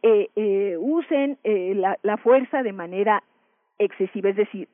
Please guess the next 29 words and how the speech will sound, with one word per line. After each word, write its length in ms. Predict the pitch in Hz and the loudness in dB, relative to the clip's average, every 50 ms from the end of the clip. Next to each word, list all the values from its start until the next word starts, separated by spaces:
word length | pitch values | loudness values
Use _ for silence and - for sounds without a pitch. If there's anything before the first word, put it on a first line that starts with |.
| _ | _
tolerancia 560 | - 214 220 220 220 262 302 311 - 277 226 - | 2 2 4 4 4 4 2 0 0 -2 -2 0
cero 320 | 285 277 277 277 277 - - - | 0 0 2 2 0 -2 0 0
a 100 | 202 202 | 2 2
la 160 | 202 196 185 | 4 4 2
brutalidad 680 | 180 180 180 170 - 170 165 165 170 165 - 147 139 - | 0 -2 -6 -6 -4 -4 -4 -4 -4 -4 -4 -6 -6 -6
policíaca. 640 | - 107 120 - - - - 120 - - _ - - - _ _ _ _ _ _ _ _ _ | -10 -12 -12 -12 -16 -20 -18 -18 -18 -18 _ -20 -20 -20 _ _ _ _ _ _ _ _ _
Y 100 | 226 247 | 2 2
aquí 180 | 240 - 349 | 4 4 4
es 80 | 370 339 | 4 4
donde 240 | 370 349 285 269 240 | 2 0 -2 -4 -2
tenemos 500 | - 220 226 247 269 277 269 269 - 262 | -2 -2 0 0 0 0 0 0 -2 -4
un 120 | 254 233 | -4 -4
profundo 640 | - 220 220 202 - - 294 349 359 320 269 214 190 | -2 -2 -2 -2 -2 -2 0 0 2 2 2 0 -2
diferendo 800 | 175 165 - - 151 160 175 180 170 180 165 - 175 214 302 - _ _ _ _ _ _ _ _ _ _ _ | -4 -6 -6 -6 -4 -2 -2 -4 -4 -6 -4 -2 -2 -2 -2 -4 _ _ _ _ _ _ _ _ _ _ _
entre 680 | - 202 208 220 220 202 - - 262 311 349 392 - - _ _ _ _ _ _ _ _ _ _ | 6 8 8 8 6 2 0 2 4 4 4 4 2 0 _ _ _ _ _ _ _ _ _ _
una 280 | - 269 285 262 233 220 | 0 0 2 2 0 0
sociedad 480 | - 208 202 - 196 196 226 262 269 - | -2 -6 -6 -4 -2 0 0 0 0 -2
progresista 880 | - 233 202 185 175 190 185 196 - - 294 277 - _ - 180 143 | -2 -4 -4 -2 -2 -2 -4 -4 -4 -4 -6 -6 -6 _ -2 -2 -2
que 180 | - - 196 - | 0 -2 -4 -4
quiere 360 | _ - 240 226 214 208 196 | _ 2 4 4 4 6 4
ver 240 | 196 220 220 - - | 6 4 4 4 2
una 300 | 226 214 214 214 185 180 | -2 -4 -4 -2 -4 -4
policía, 920 | - - 190 185 175 175 175 - - - 277 285 269 214 190 165 143 - - _ _ _ _ _ _ _ _ _ _ _ | -4 -4 -4 -4 -4 -6 -12 -18 -6 -2 0 2 2 2 2 2 0 -4 -8 _ _ _ _ _ _ _ _ _ _ _
eh, 280 | 202 196 190 190 175 - - | 4 6 6 6 4 2 0
otra 400 | 175 214 233 - - 214 202 196 | 2 2 2 2 2 0 2 2
vez 180 | 214 226 214 - | 2 0 0 0
cercana 680 | - - 247 - - - 247 269 277 262 254 220 170 147 | -2 -2 -2 -2 -4 -2 0 2 2 2 0 -4 -6 -6
a 160 | - 165 175 | -6 -6 -4
la 180 | 175 170 165 | -4 -4 -4